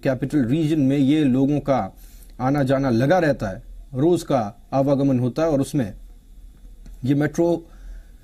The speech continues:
बड़ी सहूलियत लोगों के लिए लेकर आई है। ये एक ऐसी लाइन है जो दिल्ली और नोएडा को जोड़ेगी और एक अलग रूट से जोड़ेगी। पहले जो लाइन मौजूद थी उससे अलग, ब्लू लाइन से अलग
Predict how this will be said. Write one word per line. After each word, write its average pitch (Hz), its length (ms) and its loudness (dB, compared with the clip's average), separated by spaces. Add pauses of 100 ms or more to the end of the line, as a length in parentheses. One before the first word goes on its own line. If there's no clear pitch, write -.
(200)
बड़ी 170 360 0
सहूलियत 151 580 2
लोगों 135 240 2
के 131 120 0
लिए 127 180 2
लेकर 120 360 0
आई 95 100 -6
है। - 260 -18 (840)
ये 123 60 0
एक 117 80 -2
ऐसी 127 220 0
लाइन 135 320 0
है 101 200 -8 (680)
जो 135 460 0
दिल्ली 131 440 2
और 143 160 0
नोएडा 123 340 2
को 123 160 -2
जोड़ेगी 165 600 0 (420)
और 185 320 -2 (720)
एक 196 160 -2 (140)
अलग 208 260 2
रूट 151 260 0
से 143 160 -2
जोड़ेगी। 120 540 -2 (540)
पहले 160 280 2
जो 165 100 2
लाइन 127 320 2
मौजूद 113 460 -2
थी 220 60 2
उससे - 520 -6
अलग, 151 220 0
ब्लू 110 280 0
लाइन 135 260 2
से - 280 -6
अलग 185 300 0